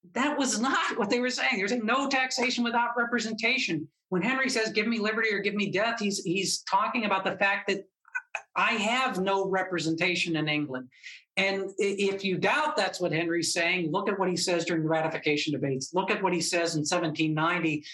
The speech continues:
when Hamilton's plan is proposed. Look at what he says in seventeen ninety-nine when he comes out and says, "Look, we're all in this together.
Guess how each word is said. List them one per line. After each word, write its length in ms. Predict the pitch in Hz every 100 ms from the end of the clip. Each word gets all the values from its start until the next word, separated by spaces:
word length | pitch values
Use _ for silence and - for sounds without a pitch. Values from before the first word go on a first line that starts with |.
| -
when 120 | 160
Hamilton's 640 | 143 170 175 165 160 156 -
plan 260 | 156 160
is 100 | 160
proposed. 380 | - 160 147 139
Look 180 | 151 180
at 60 | 202
what 100 | 180
he 80 |
says 300 | 160 175 175
in 80 | 160
seventeen 420 | 147 170 156 160
ninety-nine 720 | 156 160 160 151 156 170 160 - - - -
when 100 | 156
he 120 | 156
comes 240 | 175 160
out 200 | 160 247
and 100 | 175
says, 220 | - 170
"Look, 260 | 170 208 -
we're 180 | 165 165
all 160 | 190
in 140 | 185 185
this 200 | 185 -
together. 640 | 160 156 202 208 160 -